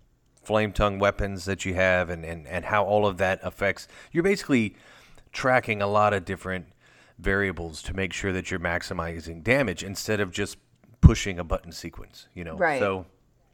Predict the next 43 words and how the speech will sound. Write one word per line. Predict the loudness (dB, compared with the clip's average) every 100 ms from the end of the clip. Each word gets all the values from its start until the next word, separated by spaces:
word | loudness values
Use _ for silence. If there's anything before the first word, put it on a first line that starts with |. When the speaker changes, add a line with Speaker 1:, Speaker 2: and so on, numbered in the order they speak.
| _ _ _ _ _ -4
Speaker 1:
and | 0
I |
really | 2 2 0 0
enjoy, | -2 -4 0 0 0 -4 -10 -20 -20 _ _ _ -20 -20 -20 -18
it's, | -8 -8 -6
it | -6
just, | -4 -6 -8 -16 -18
it's | -8 0
a |
lot | 4 6
more | 4 0
involvement | 4 4 4 2 -4
in | -4
your | -6 -6
character | 0 0 0 -4 -6
and, | -6 -8
and | -8 -6
you | -2
have | -2
to | -2
be | 4
paying | 4 4 -2
attention. | -4 -4 -2 -2
And | -2
so | -2 -2
you're | -2 2
playing | 2 2 0
the | -4
game | -4 -6 -6
and | -6
it's, | -8 -8 -16 -16 -20 -20 -20 -20 -20 -10
it, | -10 -8
it | -4
just | -4 -2 0
was | 0
more | 2 0
fun. | 2 0 0
So | 0 4
I've | 6 6
enjoyed | 2 2 6 6 4
it | 0
so | -4
far. | -2 0 2 0